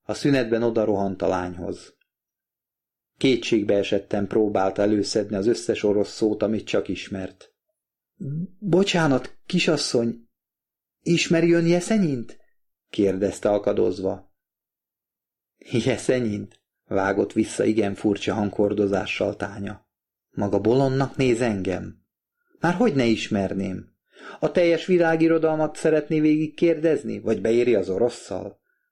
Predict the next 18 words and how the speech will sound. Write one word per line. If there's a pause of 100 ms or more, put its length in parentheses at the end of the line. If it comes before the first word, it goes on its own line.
Gúnyolódott
ravasz
mosollyal. (1200)
„Én, (120)
én
csak
azért
kérdezem,“ (600)
kezdett
magyarázkodni
a
férfi,
de
nem
tudta
jól
kifejezni
magát.